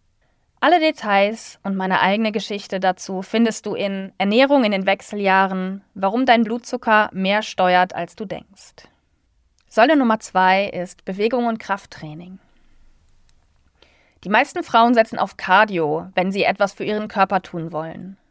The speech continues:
Aber gerade in den Wechseljahren ist Krafttraining der wichtigere Hebel.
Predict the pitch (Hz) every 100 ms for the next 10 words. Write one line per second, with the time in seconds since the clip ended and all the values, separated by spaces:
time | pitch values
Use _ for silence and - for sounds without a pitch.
0 | _ _ - 202 202 202 220 269 277 233
1 | 220 214 220 - 208 202 202 196 - -
2 | 214 - - 202 202 202 190 233 - 196
3 | 165 160 160 160 185 -